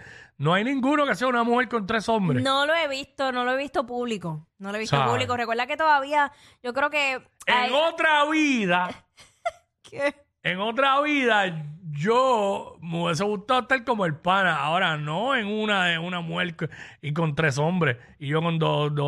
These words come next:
Speaker 1: hombres más envueltos ahí, no.
Speaker 2: ¿Ve?
Speaker 1: Ahí no.
Speaker 2: Lo que no sé, y tengo dudas, porque, pues, estaba leyendo sobre eso, pero no, no lo especifica, es si, que entiendo yo que al decir que no son swingers, pues, no pasa. Eh, como que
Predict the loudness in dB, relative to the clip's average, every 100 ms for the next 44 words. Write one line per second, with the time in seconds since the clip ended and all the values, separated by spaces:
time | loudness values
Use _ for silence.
0 | 0 0 0 2 0 0 -2 -2 0 0
1 | 0 -4 -8 -10 -14 -14 -12 -14 -18 _
2 | -4 0 0 -4 -10 -8 -2 0 0 -4
3 | -2 0 0 0 -2 -6 -8 -4 -4 -2
4 | 0 0 -4 -8 -6 -4 -4 -4 -4 -4
5 | -6 -4 0 2 2 -2 -4 -6 -6 -4
6 | -4 -4 -2 -2 -2 -2 -2 -4 -4 -4
7 | -4 -4 -6 -2 -2 -2 -8 _ -4 -2
8 | -2 -6 -6 -6 -8 _ -20 -20 -10 -4
9 | -4 -4 -4 -2 -4 -4 -4 -2 -2 -2
10 | -6 -6 -4 -4 -6 -8 -10 -6 -4 -2
11 | -4 0 0 0 -2 -8 -14 _ _ _
12 | -6 -4 -2 0 0 -2 -2 -2 -4 -2
13 | -6